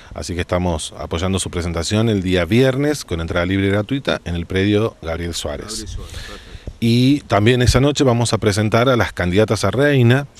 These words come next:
Speaker 1: de la temporada de Capilla del Monte, que al día siguiente, es decir, el día sábado, van a participar del desfile y elección en las escalinatas de la Secretaría de Turismo.
Speaker 2: Bien.
Speaker 1: Un desfile que está pensado con,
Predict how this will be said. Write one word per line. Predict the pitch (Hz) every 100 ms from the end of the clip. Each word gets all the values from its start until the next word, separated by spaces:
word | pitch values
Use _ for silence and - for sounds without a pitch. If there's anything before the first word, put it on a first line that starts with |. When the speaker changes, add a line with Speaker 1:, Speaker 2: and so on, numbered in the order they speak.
| - - - - - - -
Speaker 1:
de | 87 90 87 85 80 80
la | 78
temporada | 82 82 104 120
de |
Capilla | 92 90 107
del | 120
Monte, | 143 156 165 156 - - -
que | 92
al | 87
día | 107
siguiente, | - 127 147 107 87
es |
decir, | 78 92
el | 92
día | 104 110
sábado, | 156 156 151
van | 98
a | 95
participar | 85 82 92 90 104 110 - - -
del | 82 82
desfile | 85 - 104 107
y | 92
elección | 85 80 - 123 120 131 - -
en | 87 87 85
las | 82 -
escalinatas | - 85 87 92 98
de | 90
la |
Secretaría | 80 80 82 82
de | 82
Turismo. | 73 67 - -
Speaker 2:
Bien. | - - - -
Speaker 1:
Un | 92 92 95 90 87
desfile | 92 - 127 139 151 147 - - -
que | -
está | 92
pensado | 95 90 - 98 101
con, | 85 87 85 80 80 78 67